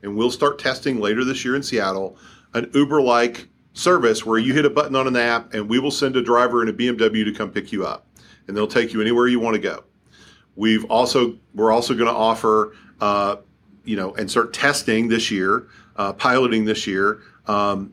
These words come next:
solutions, fleet-based solutions for corporations and for, uh, people that live, say, in, uh, high-end apartment buildings or condos, so they can have a dedicated fleet just for them. And we're also gonna be testing, uh, some things we refer to as, uh,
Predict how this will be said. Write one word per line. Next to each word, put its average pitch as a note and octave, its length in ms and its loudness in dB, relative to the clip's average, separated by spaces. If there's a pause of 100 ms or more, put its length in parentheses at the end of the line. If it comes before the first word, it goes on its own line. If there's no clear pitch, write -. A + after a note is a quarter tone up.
(140)
solutions, A#2+ 680 -2
fleet-based B2+ 460 0
solutions A#2+ 380 0
for A2 180 -2
corporations A2+ 760 0
and G#2 180 -2
for, G#2 400 0 (260)
uh, G2+ 100 -2
people A#2 300 -2
that G#2+ 60 2
live, A2 240 4
say, G#2+ 360 4
in, G2+ 100 -4
uh, G2 340 -2
high-end A2+ 280 2
apartment A2+ 380 -2
buildings A2 360 2
or A2 80 -4
condos, A#2+ 440 2
so - 100 -10
they F#2 120 0
can G#2 100 -2
have G2 120 0
a F#2 40 -2
dedicated G2+ 520 0
fleet G#2+ 240 -4
just G2+ 160 -10
for G2+ 120 -10
them. A#2 320 -4 (420)
And G#2+ 160 0
we're A2 140 6
also A#2+ 260 2
gonna G#2+ 160 4
be G#2 100 2
testing, G#2 760 0
uh, G2 420 2
some G2 340 -2
things G#2+ 260 0
we G#2 140 0
refer G2+ 380 0
to G2+ 180 -2
as, F#2+ 200 0 (380)
uh, F#2 340 -4